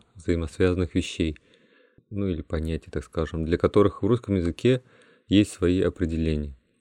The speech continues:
Итак, можно сказать, что карма — это, во-первых, автоматизм или память,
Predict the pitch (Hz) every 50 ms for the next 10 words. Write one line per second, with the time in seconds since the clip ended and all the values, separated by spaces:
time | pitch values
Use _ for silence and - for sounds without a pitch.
0 | _ _ _ _ _ _ - 101 - - 113 110 - 98 98 92 95 90 - -
1 | 101 95 95 - - - 90 - - - 101 101 98 92 85 82 82 - - -
2 | 101 - - - 95 82 80 76 69 - _ _ _ - - _ _ _ _ _
3 | _ _ _ _ - 92 92 85 - 98 92 87 82 80 78 - - - - -
4 | - 101 95 90 80 - - 90 90 90 110 107 - - 92 87 85 - - 85
5 | 80 82 87 101 110 110 - -